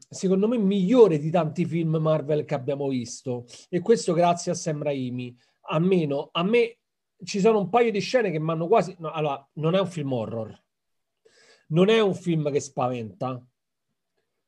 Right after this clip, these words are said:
Ci sono un paio di scene in cui c'è un po' di tensione, ma insomma, voglio dire, ci siamo andati, noi ci siamo andati con la prole e la prole è uscita tranquilla, non è che era terrorizzata, ci mancherebbe altro, perché un film Marvel non può essere un film dell'orrore, proprio per definizione è impossibile,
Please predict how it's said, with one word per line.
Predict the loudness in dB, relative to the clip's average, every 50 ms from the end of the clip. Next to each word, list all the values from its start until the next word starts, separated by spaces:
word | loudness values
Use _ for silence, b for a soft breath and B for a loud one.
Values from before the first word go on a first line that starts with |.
| _ _ -8
Ci | -2
sono | 2 4 4 4 2
un | 2
paio | 4 4 4 6 4 4
di | 2 2
scene | 0 0 2 2 2 4 2 0 -2
in | -4
cui | 0 0 2 2
c'è | 2
un | -2 -2
po' | -2 -2 -2
di | -2 -2
tensione, | -2 -4 -6 -8 -8 -6 -2 0 0 0 0 0
ma | -4 -6 -8
insomma, | -10 -4 -2 -2 -2 -2 -4 -6
voglio | -6 -6 -6 -6
dire, | -6 -8 -8 -10 -12 -14
ci | -16 -16 -12
siamo | -8 -6 -6 -4
andati, | -2 -2 -2 -2 -2 -6 -6 -8 -6
noi | -4 -4 -4
ci | -4 -4
siamo | -4 -4 -6
andati | -4 -4 -4 -4 -2
con | -2 -2
la | 0 0
prole | 0 0 0 2 0 0 -2 -2 -4
e | -4
la | -6 -6
prole | -4 -2 -2 -2
è | -2
uscita | -2 -4 -6 -8 -8 -8
tranquilla, | -8 -8 -10 -12 -8 -8 -6 -6 -4 -4
non | -6 -6
è | -6
che | -6 -6
era | -6 -6
terrorizzata, | -6 -6 -6 -4 -4 -6 -6 -4 -6 -6 -6 -6 -6 -8
ci | -8 -8
mancherebbe | -8 -10 -10 -10 -10 -10 -8 -8 -8 -8
altro, | -8 -8 -10 -12 -16 -18 -18 B B B B B B B B
perché | _ -4 -2 -2 0 -2
un | -2
film | -2 -2 -2 0 0
Marvel | 2 2 2 0 0 0 0 0 0
non | 0 -2 -4 -4
può | -2 -2 0 2 2
essere | 2 0 -2 -4 -4 -4
un | -4 -6
film | -8 -8 -6
dell'orrore, | -4 -4 -2 -2 -4 -4 -4 -4 -4 -4 -4 -4
proprio | -4 -4 -4 -4 -4 -6
per | -8 -6
definizione | -8 -6 -6 -4 -6 -6 -6 -8 -4 -4 -4 -2
è | -4 -6
impossibile, | -8 -10 -10 -12 -8 -6 -6 -6 -6 -6 -6 -6 -6 -6 -8